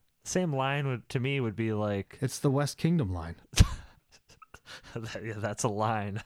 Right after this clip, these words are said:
Speaker 1: <laughs>
Speaker 2: Ki-, kinda like the, you know, like the Raiders of the North Sea. I mean, that's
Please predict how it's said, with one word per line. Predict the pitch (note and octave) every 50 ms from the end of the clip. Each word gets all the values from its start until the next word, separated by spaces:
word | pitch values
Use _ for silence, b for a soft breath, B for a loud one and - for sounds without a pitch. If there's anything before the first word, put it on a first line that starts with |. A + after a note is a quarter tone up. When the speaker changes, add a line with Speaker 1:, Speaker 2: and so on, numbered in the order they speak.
| - -
Speaker 1:
<laughs> | - A#2+ - - F3 F3+ - - -
Speaker 2:
Ki-, | G#3+ G#3 - - - F#3 - - - - - - - - - - - - - - - - _ - B C3+ A#2+ B B B B B B B B B B B B B B B B B - C3 C3+ C#3 - - -
kinda | - - D3+ D#3
like | D#3+ D#3+ D#3+ D3+ -
the, | E3 D#3+ D#3 D#3 D3+ C#3 - - - - _ _ - - - - _ _ _ _ _ _ _ -
you | - C3
know, | A#2+
like | A#2 A#2 A#2 A2+
the | A#2+
Raiders | A#2+ B2 B2+ B2+ B2+ C3+ C3 B2
of | B2+
the | B2+
North | B2+ C3 B2+ B2+ -
Sea. | - - D#3+ D3 A#2+ F#2
I |
mean, | F#2 G2+ G2
that's | G2+ G2+ G2+ - - - -